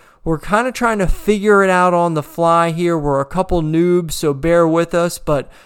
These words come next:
boy, we talked about a lot of props and a lot of derivatives that hit this weekend. Mike with the good one with Josh Allen. I had my Jared Goff one here. Uh, here's the biggest thing that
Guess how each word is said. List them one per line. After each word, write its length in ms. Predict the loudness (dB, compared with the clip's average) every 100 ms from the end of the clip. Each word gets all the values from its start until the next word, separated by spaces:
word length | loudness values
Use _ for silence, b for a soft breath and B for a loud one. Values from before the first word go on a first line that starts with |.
| b b _
boy, 160 | 2 4
we 180 | 2 2
talked 320 | 2 2 2
about 180 | 2 2
a 100 | 0
lot 320 | 2 2 0
of 120 | 4
props 420 | 4 4 0 -4
and 80 | -4
a 60 | 0
lot 280 | 0 0
of 140 | -2 -2
derivatives 880 | -2 0 0 0 0 0 -2 -4 -8
that 160 | -8
hit 320 | -6 -8 -4
this 240 | -4 -4 -2
weekend. 800 | -4 -4 -4 -4 -4 -6 -8 -12 b b
Mike 300 | 0 0 2
with 140 | -2 -2
the 80 | -2
good 240 | 0 2
one 240 | 2 0
with 120 | -2 -2
Josh 380 | 0 2 0
Allen. 340 | -2 0 -2 -2
I 140 | -4
had 320 | -4 -4 -4
my 320 | -2 -2 -2 -6
Jared 540 | -6 -4 -2 -4 -4
Goff 400 | -2 0 -2 -6
one 320 | -6 -4 -4
here. 880 | -8 -14 -12 -8 -4 -4 -2 -4 -6 b b b b _
Uh, 380 | -2 0 0 -2
here's 400 | -4 -4 -4 -4
the 120 | -4
biggest 840 | -4 -6 2 2 4 0 -2 -4 -14
thing 800 | -20 -18 -4 -2 0 -2 -4 -8 -10
that 560 | -6 -4 -2 -4 -6